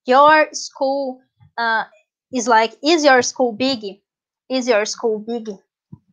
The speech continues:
Okay? Uh, so, de vocês, I'm talking about vocês. Vocês is you, plural, for plural, okay?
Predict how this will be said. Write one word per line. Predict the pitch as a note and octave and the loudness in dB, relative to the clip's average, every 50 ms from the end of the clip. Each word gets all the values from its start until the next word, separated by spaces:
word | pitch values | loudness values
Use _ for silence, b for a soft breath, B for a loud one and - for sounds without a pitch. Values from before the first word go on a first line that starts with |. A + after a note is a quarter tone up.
| _ _ _ | _ _ _
Okay? | _ - A#3+ A3+ C#4+ D#4 - _ _ _ _ _ _ _ _ _ _ _ _ _ _ _ _ _ _ _ b b b b b b b b b b b - | _ 0 0 0 0 -2 -6 _ _ _ _ _ _ _ _ _ _ _ _ _ _ _ _ _ _ _ b b b b b b b b b b b -8
Uh, | B3+ G#3+ G#3 G3+ G3+ G3+ G3+ G3+ G3+ G3+ G3+ G3+ G3+ G#3 G3+ G#3 G#3 G#3+ G#3+ A3 - _ _ _ - | -4 -2 -2 -2 -2 -2 -4 -4 -4 -2 -4 -4 -4 -4 -4 -4 -6 -6 -8 -10 -14 _ _ _ -8
so, | - - B3+ A#3+ B3 C4 B3+ A#3 | 0 2 4 6 6 4 4 4
de | A#3 C4 C4+ | 4 4 4
vocês, | C4 C#4 D4 C#4+ - G#3+ F3+ F#3+ G3 | 6 4 0 0 -2 -6 -6 -6 -6
I'm | G3+ G3+ | -8 -8
talking | G#3 - G#3 G#3 | -6 -8 -8 -6
about | - A3 G#3+ G#3+ G#3+ - | -4 -4 -4 -4 -4 -2
vocês. | A#3+ A#3 C4 - - - D4+ D4+ - - - - - - - _ _ _ _ _ _ _ _ _ _ _ _ | -4 -2 -2 -4 -8 -14 -14 -14 -14 -14 -12 -12 -12 -12 -14 _ _ _ _ _ _ _ _ _ _ _ _
Vocês | - A3+ A3+ - - A#3+ A#3 B3+ B3+ A#3+ A#3+ | -6 -6 -6 -2 0 2 2 2 2 2 0
is | A#3+ A#3+ A#3 - | -2 -2 -4 -6
you, | - B3+ A#3+ C4+ D4 C#4 C#4 D#4+ F#4 - _ _ - - - - _ _ _ _ - | -4 -2 2 4 4 4 4 2 -2 -6 _ _ -20 -20 -20 -20 _ _ _ _ -6
plural, | B3+ A#3 G#3+ G3+ F#3+ F3+ - - _ _ - | -4 -2 -2 0 -2 -4 -6 -10 _ _ -6
for | - A3 G#3+ | -4 -4 -4
plural, | G#3+ - G#3 F#3 F3 F3 - - | -4 -6 -8 -8 -8 -8 -10 -12
okay? | - - - A3+ B3 C4 B3+ | -8 -4 -2 -2 -2 -4 -6